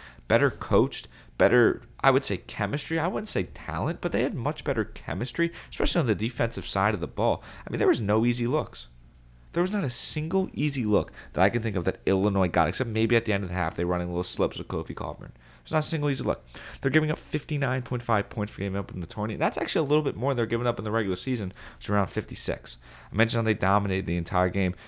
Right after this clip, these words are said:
Cameron Krutwig was fantastic. Nineteen points, twelve rebounds, five assists, five assists, four steals. And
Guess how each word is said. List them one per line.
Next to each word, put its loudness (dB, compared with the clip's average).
Cameron 0
Krutwig 0
was 0
fantastic. -2
Nineteen 0
points, -6
twelve 2
rebounds, -2
five 4
assists, -6
five 6
assists, -4
four 0
steals. -4
And 4